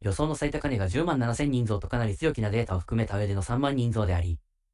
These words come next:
コンセンサスは高めに誘導されている可能性がある点です。実際に、最頻値は一万八千七百人付近とコンセンサスを下回っていますので、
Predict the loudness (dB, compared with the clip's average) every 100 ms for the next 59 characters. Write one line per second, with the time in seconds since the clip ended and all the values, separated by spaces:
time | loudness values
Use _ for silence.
0 | _ _ _ _ -6 -4 -2 -4 -4 -2
1 | -2 -2 -2 0 0 2 0 0 -2 -2
2 | -2 0 0 2 2 2 0 0 0 0
3 | -2 -10 _ _ _ _ _ _ _ _
4 | _ _ _ _ _ _ _ _ -8 -6
5 | 0 2 2 0 -4 _ -2 0 0 -2
6 | 0 0 0 0 0 -2 -2 0 2 0
7 | 0 0 0 0 -2 -2 -2 -2 -2 -2
8 | -2 -2 -2 0 0 0 0 0 0 0
9 | -2 0 -2